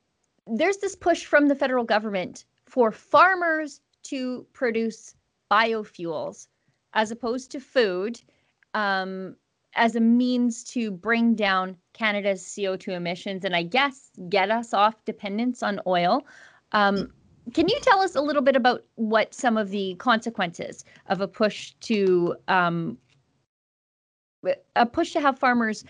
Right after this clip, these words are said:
produce biofuels on our limited arable land, what's that gonna do to us?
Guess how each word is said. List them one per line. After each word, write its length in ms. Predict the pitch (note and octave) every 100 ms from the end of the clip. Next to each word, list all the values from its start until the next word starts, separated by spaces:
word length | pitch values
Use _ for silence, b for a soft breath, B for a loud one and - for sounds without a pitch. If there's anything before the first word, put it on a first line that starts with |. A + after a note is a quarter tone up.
| b b b b -
produce 400 | C4+ B3 G3+ G#3 - _ _ -
biofuels 920 | F#3 G#3 A3+ A#3+ G3+ - G3 F#3 F#3+
on 120 | G3+ G3
our 160 | F#3
limited 520 | F#3 G#3 G#3+ F#3+ F3 -
arable 400 | G3+ G3 F#3 F#3
land, 360 | F#3 F3+ F3 E3+ -
what's 240 | F#3+ A#3+
that 160 | C4 A3
gonna 160 | G3+ F#3
do 160 | E3+
to 160 | E3+ -
us? 320 | - - -